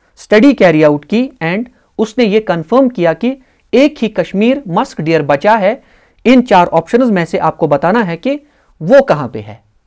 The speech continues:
इस क्वेश्चन का करेक्ट आंसर है ऑप्शन नंबर ए, वेस्टर्न हिमालयाज।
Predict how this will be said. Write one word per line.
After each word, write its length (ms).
इस 160
क्वेश्चन 380
का 140
करेक्ट 320
आंसर 360
है 280
ऑप्शन 360
नंबर 420
ए, 220
वेस्टर्न 520
हिमालयाज। 600